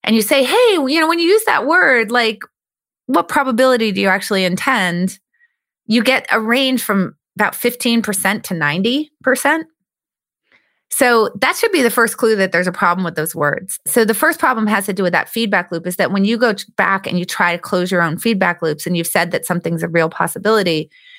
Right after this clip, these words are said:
you can kind of mush around in there in order to motivate a reasoning is gonna get there, right?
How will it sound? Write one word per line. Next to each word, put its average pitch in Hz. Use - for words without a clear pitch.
you 208
can 220
kind 220
of 190
mush 208
around 180
in 180
there 165
in 156
order 160
to 160
motivate 190
a 160
reasoning 165
is 151
gonna 156
get 151
there, -
right? 156